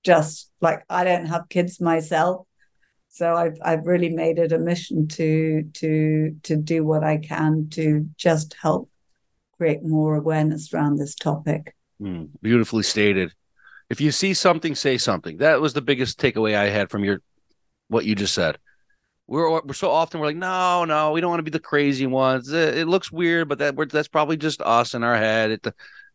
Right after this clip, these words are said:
Speaker 2: no, if you, it, you know what? Err on the side of crazy then.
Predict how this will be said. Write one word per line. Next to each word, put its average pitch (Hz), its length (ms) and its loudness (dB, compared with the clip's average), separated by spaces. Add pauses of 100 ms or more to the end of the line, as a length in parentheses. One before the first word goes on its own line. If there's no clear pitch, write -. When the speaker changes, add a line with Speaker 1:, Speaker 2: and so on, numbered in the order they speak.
(180)
Speaker 2:
no, 156 220 2
if 131 180 -6
you, 165 80 0
it, 147 160 -2
you 151 80 -2
know 170 80 0
what? 175 280 2
Err 196 200 0
on 196 140 0
the 170 80 -4
side 160 260 0
of 143 80 -8
crazy 151 380 -2
then. 80 240 -10